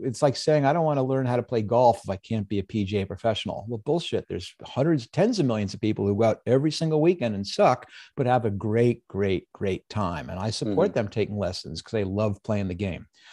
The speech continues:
Speaker 1: And if someone has an idea and someone goes, "Gotta be so cool to do this thing," for God's sake, do it. Don't sit, make the criteria for it. "I'm only gonna do this if I can build the twenty-seven million dollar ebitda business or the fifty million dollar."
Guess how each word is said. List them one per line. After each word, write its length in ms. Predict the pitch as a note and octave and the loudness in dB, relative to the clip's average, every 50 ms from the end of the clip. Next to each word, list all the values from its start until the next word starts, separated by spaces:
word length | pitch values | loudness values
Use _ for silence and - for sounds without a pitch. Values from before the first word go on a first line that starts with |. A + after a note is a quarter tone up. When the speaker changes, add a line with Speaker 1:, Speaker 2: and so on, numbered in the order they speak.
| - - _ _ - | -20 -20 _ _ 0
Speaker 1:
And 100 | C3 B2+ | 2 2
if 100 | A#2+ - | 2 2
someone 420 | - - - F3+ G3+ G3+ F#3+ D#3+ | 0 2 4 6 6 6 6 6
has 280 | C3+ C#3 D#3 E3+ F3+ E3+ | 4 4 4 4 4 2
an 80 | D#3+ | 2
idea 720 | C#3+ C#3+ C3+ B2 A2+ G2+ A#2+ E3 G#3 F3+ G2+ F2+ F#2+ G#2+ - _ _ _ _ _ _ _ - | 0 0 0 -2 0 0 2 4 4 4 4 4 0 -4 -8 _ _ _ _ _ _ _ -6
and 100 | A2+ G#2+ | -6 -2
someone 300 | - - F3 F#3+ F3+ D#3 | 0 2 2 4 4 4
goes, 260 | C3+ C3 A2+ G2+ - | 4 2 2 2 -2
"Gotta 280 | - - E3 E3 C#3+ | -6 -4 -2 0 0
be 80 | A2+ G#2 | 0 -2
so 240 | - - F#3 F#3+ F3+ | -2 -2 -2 -2 -2
cool 340 | F#3+ - - F3 F3 E3+ D#3 | 0 2 4 4 4 4 2
to 160 | - A#2 G#2 | 0 -4 -6
do 320 | F#2 G2+ G2+ B2+ D#3 E3+ | -6 -4 -2 0 2 4
this 240 | D3+ C#3+ B2+ - - | 4 2 2 0 -2
thing," 460 | - - D#3+ D3+ C3 A2 G2+ F#2+ - _ _ - - - - - _ _ _ _ _ _ _ _ _ _ _ _ _ _ _ - - - _ - - B2 A#2 B2+ | -2 0 2 4 4 2 0 -2 -6 _ _ -20 -20 -20 -20 -20 _ _ _ _ _ _ _ _ _ _ _ _ _ _ _ -20 -20 -20 _ -20 -20 -12 -8 -6
for 80 | D3 | -4
God's 280 | D3 - G3 G#3+ F#3+ - | -2 0 0 0 0 0
sake, 200 | - E3 E3 C3+ A2 F#2 F2+ | -2 -2 -2 -2 -4 -6 -6
do 240 | F2 A#2 C3+ E3+ G3 | 0 2 6 6 6
it. 180 | A#2+ D#2+ D2 - _ _ _ - | 6 4 2 -2 _ _ _ -6
Don't 320 | G#2+ B2+ B2 C#3+ D#3+ D#3 - - _ _ | -2 0 2 2 2 0 -2 -8 _ _
sit, 340 | - - - - D3 - - | -18 -10 -6 -4 -4 -2 0
make 160 | B2 B2+ A#2+ | 0 -2 -2
the 80 | - A2+ | -2 -6
criteria 960 | - - - C3+ A#2 G#2+ - - - - - F3+ F3+ G3 G3 F#3 D3 A2 G2 | -8 -4 0 0 0 0 -2 -6 -12 -4 0 4 6 8 8 8 8 6 6
for 320 | G2 - - A#2 G#2+ G#2 G#2 | 4 2 2 2 4 4 2
it. 40 | G2+ | 2
"I'm 140 | G#2 A2+ | 2 2
only 140 | B2+ C#3 C#3+ | 2 2 2
gonna 160 | C3 B2+ A#2+ | 0 0 -2
do 180 | G#2+ G2 C3 C#3 | -2 0 0 2
this 200 | C3 A#2 A2 - | 2 2 0 -2
if 80 | - - | -2 -4
I 80 | G#2+ | -4
can 160 | G#2 - G#2+ | -2 -2 0
build 180 | G2 A2 A2 G2+ | 2 2 2 0
the 60 | G2+ | 0
twenty-seven 520 | G2+ - B2 A#2 G#2+ G2+ - - A2+ G2 G#2+ | -2 -2 0 0 0 0 0 0 0 0 0
million 240 | G#2 G#2 G#2 G2 | -2 -2 0 0
dollar 240 | G2 G2 G2 F#2+ F#2 | 0 2 2 2 0
ebitda 520 | F2 F#2+ F2+ - - - F2+ F#2 F2+ F2 E2+ | 0 -2 -2 -4 -6 -6 -6 -4 -4 -4 -4
business 400 | F#2+ G2 F#2+ G2 F#2 F#2 - F#2 | -4 -4 -4 -4 -6 -6 -6 -8
or 40 | |
the 80 | E2+ F2 | -8 -6
fifty 240 | - A2+ - - G#2+ | -6 -8 -6 -6 -6
million 260 | G2 G2+ G#2+ G#2 G2+ | -6 -4 -4 -4 -4
dollar." 280 | F#2+ G2 F#2+ F#2+ G2 | -4 -2 -4 -4 -6